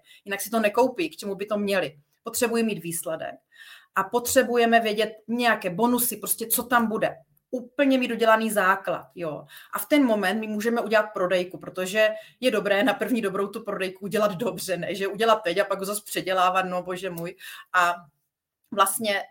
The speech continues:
teprve teď můžeme. Jo, a pak už se s tím dá krásně pracovat. Dá se tam třeba s cenou tru-, různě kouzlit, že?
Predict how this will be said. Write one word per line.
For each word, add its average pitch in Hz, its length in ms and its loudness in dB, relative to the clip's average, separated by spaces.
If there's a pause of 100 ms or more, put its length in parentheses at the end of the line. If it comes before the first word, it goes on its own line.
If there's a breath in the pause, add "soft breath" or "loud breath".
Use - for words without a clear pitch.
(160)
teprve 233 480 6
teď 175 380 -2
můžeme. 180 500 -6 (240)
Jo, 330 240 0
a 269 60 -2
pak 247 200 2
už 233 100 -4
se 233 100 -6
s - 80 -6
tím 226 160 -4
dá 208 100 2
krásně 208 400 -2
pracovat. 196 520 -2
Dá 175 140 0
se 175 160 -6
tam 170 180 -6
třeba 151 500 -10
s - 140 -10
cenou 240 500 0
tru-, 226 320 -8
různě 208 480 -4
kouzlit, 196 640 -4
že? 185 320 -2